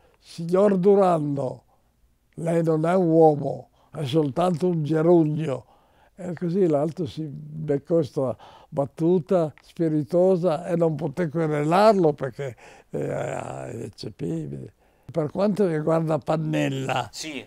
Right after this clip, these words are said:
Speaker 1: ho avuto lunghi rapporti con lui. Io però, veda, eh, Pannella è un uomo di eccezionale ingegno, ma di altrettanta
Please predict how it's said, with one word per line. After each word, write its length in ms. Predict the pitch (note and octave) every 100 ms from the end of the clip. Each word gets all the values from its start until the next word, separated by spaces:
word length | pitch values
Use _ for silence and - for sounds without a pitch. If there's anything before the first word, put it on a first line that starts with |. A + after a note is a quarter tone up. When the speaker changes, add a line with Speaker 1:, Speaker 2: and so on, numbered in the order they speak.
| -
Speaker 1:
ho 40 |
avuto 400 | E3 F3+ F3+ F3+ D3+
lunghi 460 | D#3 E3+ E3 D#3
rapporti 800 | C#3+ C3 - D#3+ D3+ C#3+ B2+ D3
con 220 | C#3 C3+
lui. 260 | C3+ C3+ D3+
Io 220 | F#3 G3+
però, 360 | E3 D#3 C#3+ C3+
veda, 440 | C3+ C3 B2+ C3 - _ - - _ _ - - _ _ _
eh, 840 | E3 B2+ C#3+ D3 D3 D3 C#3+ D#3 C#3+ E3 -
Pannella 480 | D#3+ D#3+ D#3+ E3 D#3+
è 60 |
un 140 | C#3+ C3+
uomo 400 | C#3 C#3 C#3 B2+
di 120 | C3+
eccezionale 800 | A#2+ - D3 A#2 D3+ C3+ C#3+ C#3+
ingegno, 800 | C3+ C3 B2 C3+ B2+ B2 A2+ A#2+ _ _ _ _
ma 240 | D3 D3+ D3+
di 300 | D3 D#3+ D#3
altrettanta 1400 | D3 C#3+ C#3+ - C3+ - D3+ D#3+ D#3+ C#3 E3+ D3+ D3